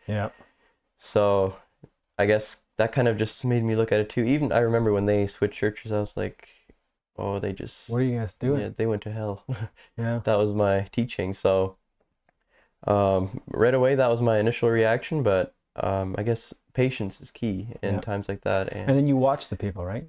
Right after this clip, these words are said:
Speaker 2: Yeah.
Speaker 1: What are they actually living for? What's
Speaker 2: Mm-hmm.
Speaker 1: their life about?
Speaker 2: And I remember going to gatherings, and all you hear is, uh, you know, people talk about these people and judge these people, and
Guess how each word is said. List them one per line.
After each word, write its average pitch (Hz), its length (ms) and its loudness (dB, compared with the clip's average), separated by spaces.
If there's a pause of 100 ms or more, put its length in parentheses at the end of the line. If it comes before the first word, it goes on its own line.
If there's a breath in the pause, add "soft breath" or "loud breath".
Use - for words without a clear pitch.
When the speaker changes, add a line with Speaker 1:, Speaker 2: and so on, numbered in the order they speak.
(120)
Speaker 2:
Yeah. 131 300 0
Speaker 1:
What 120 160 2
are 120 40 2
they 117 100 0
actually 117 380 -4
living 113 260 -4
for? 98 300 -8
What's 110 280 -4
Speaker 2:
Mm-hmm. 110 120 -6
Speaker 1:
their 110 100 -4
life 110 280 -6
about? 104 340 -8 (320)
Speaker 2:
And 107 120 2
I 110 60 4
remember 160 280 2
going 131 160 2
to 107 60 0
gatherings, 98 540 0
and 92 280 -4
all 104 220 2
you 107 140 2
hear 101 300 2
is, 95 320 -2 (140)
uh, 95 340 -2 (240)
you 104 160 -4
know, 95 260 -2
people - 260 -10
talk 104 220 -6
about 101 260 -4
these 98 160 -6
people - 480 -10
and 98 140 -8
judge 98 300 -4
these 101 280 -8
people, - 480 -12
and 110 80 -18